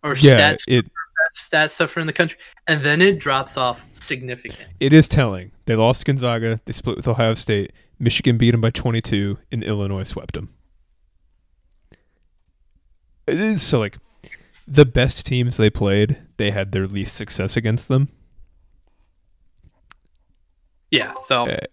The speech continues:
Speaker 2: yeah, yeah, yeah. So I, Iowa is perfectly capable of coming out flat.
Speaker 1: I'd agree.
Speaker 2: Um,
Speaker 1: So, do we wanna continue that?
Speaker 2: Yeah, let's, let's do it the backwards way. Um,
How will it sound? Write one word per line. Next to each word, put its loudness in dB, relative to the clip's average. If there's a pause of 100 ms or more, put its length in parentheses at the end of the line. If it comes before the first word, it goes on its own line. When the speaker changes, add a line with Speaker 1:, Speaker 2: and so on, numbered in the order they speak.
(160)
Speaker 2:
yeah, 6
yeah, 6
yeah. 2
So 0
I, 0
Iowa 6
is 0
perfectly -2
capable -4
of -12 (840)
coming 4
out -8
flat. -10 (1900)
Speaker 1:
I'd -14
agree. -16 (960)
Speaker 2:
Um, 4
Speaker 1:
So, 2 (840)
do 0
we 2
wanna 4
continue -4
that? 0 (400)
Speaker 2:
Yeah, 8
let's, 0
let's -2
do 4
it 0
the -4
backwards 0
way. -2 (360)
Um, 0